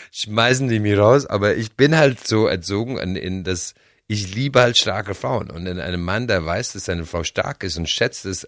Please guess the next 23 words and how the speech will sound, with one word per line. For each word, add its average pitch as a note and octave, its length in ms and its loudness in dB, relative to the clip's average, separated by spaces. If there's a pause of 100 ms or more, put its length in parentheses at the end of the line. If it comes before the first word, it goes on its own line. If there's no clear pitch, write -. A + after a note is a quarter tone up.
(100)
glaub F#2 220 -2
ich, G2+ 120 -6
hat F2+ 160 -2
gewonnen. F#2+ 360 2 (520)
Und, G2 380 0
ähm, F2+ 460 2 (520)
und G2 180 2
ich G2 140 -6
glaube G#2 300 4
halt A#2 160 2
irgendwie G2 200 -4
so, G2 100 -4
meine F2+ 240 0
Frau - 220 -8
ist F2 140 -10
halt D#2+ 180 -12
eine D#2 120 -8
super F#2 300 -6
starke - 360 -6
Frau. E2 260 -6
Und, D#2 220 -6
und G#2 180 -2
auch, C#3+ 260 2